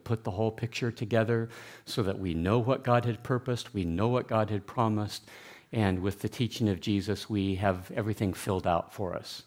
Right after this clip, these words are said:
through his teaching. And then what Jesus taught us, he said, was confirmed to us in two ways. One, by the miracles that Jesus performed, and then secondly,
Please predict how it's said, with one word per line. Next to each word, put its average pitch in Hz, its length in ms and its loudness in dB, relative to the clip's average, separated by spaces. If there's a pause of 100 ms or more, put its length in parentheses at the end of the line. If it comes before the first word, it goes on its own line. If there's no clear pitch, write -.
through 101 140 -4
his 90 240 -6
teaching. 95 460 -6 (1120)
And 107 160 8
then 104 300 6
what 147 220 6
Jesus 104 400 0
taught 98 280 2
us, 117 200 0
he 113 100 2
said, 110 260 2
was 104 200 0
confirmed 165 800 0
to 90 180 2
us 98 420 -2 (480)
in 107 160 2
two 175 220 -2
ways. 120 540 2 (420)
One, 131 560 4 (120)
by 113 140 6
the 98 100 4
miracles 117 600 4
that 110 140 -4
Jesus 95 360 -4
performed, 98 640 -4 (720)
and 101 160 2
then 95 200 0
secondly, 110 760 0